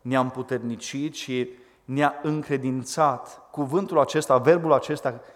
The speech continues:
încredințat pe mine, mă responsabilizează.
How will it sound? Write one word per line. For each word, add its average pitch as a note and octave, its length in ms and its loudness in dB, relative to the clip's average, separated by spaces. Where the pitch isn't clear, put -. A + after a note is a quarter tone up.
încredințat C#3+ 1040 -2
pe C3 100 -4
mine, B2 300 -2
mă A2+ 160 -2
responsabilizează. G#2+ 1300 -8